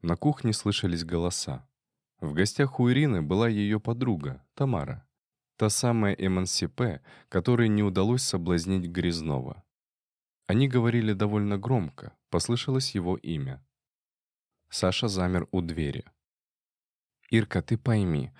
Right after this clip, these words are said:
когда мужику за сорок, в нем кобель просыпается». «Ты о турецком? В нем это всегда было. Но все это было так, походя, между прочим». Я научилась на это не реагировать.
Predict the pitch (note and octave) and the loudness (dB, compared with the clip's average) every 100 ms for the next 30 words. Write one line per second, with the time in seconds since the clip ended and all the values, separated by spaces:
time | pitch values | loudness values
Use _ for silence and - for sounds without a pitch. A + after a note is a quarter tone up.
0 | - - G2+ A2 C#3 C#3+ A#2+ C3 A#2+ B2 | -20 -4 -2 2 2 2 2 2 2 0
1 | C3 G#2 G#2 - D3+ B2 C#2+ - F#2 B2 | -2 0 0 0 0 0 -2 -4 -2 2
2 | C#3+ C3+ - - C3+ B2+ C3+ F#2+ - - | 2 0 -4 -4 -2 2 2 2 -2 -2
3 | - F#2 F2 D2 C2+ - - - _ _ | -2 -2 0 -2 -2 -8 -12 -14 _ _
4 | _ _ _ _ - G2 G2 A2 A2 C3+ | _ _ _ _ -2 0 0 0 2 0
5 | - F#2 F#2 _ _ - F#2 A2 C3+ C3+ | -2 -10 -12 _ _ -8 0 2 4 2
6 | - B2 - A#2+ A2+ - A#2 B2+ G#2 D#2+ | -2 -4 -2 -2 -2 -4 -2 -2 -2 -4
7 | C#2 C2+ _ _ - G2+ G#2 D#3+ D#3 C#3+ | -6 -10 _ _ -4 -2 0 0 0 0
8 | C#3 C#3 C3+ - D3 F2 - - - A#2+ | 0 0 0 -2 -2 -2 -6 -18 -8 -4
9 | D3 C#3+ C#3 C3 - - B2 B2 C3+ C#3+ | -2 -2 -2 -2 -8 -6 -4 -2 -4 0
10 | G2+ - - A#1+ - _ _ _ _ _ | 0 0 -10 -12 -16 _ _ _ _ _
11 | _ _ _ _ - G#2 A2 A2 G#2+ G#2 | _ _ _ _ -8 -2 2 2 2 0
12 | G#2 - A2 G2+ G#2+ G2+ G2 - F#2+ F#2+ | 0 0 -2 -2 -2 -2 -2 -2 -2 0
13 | G2 F#2+ F#2 D2+ C2 B1+ - | 0 -2 -4 -6 -6 -12 -18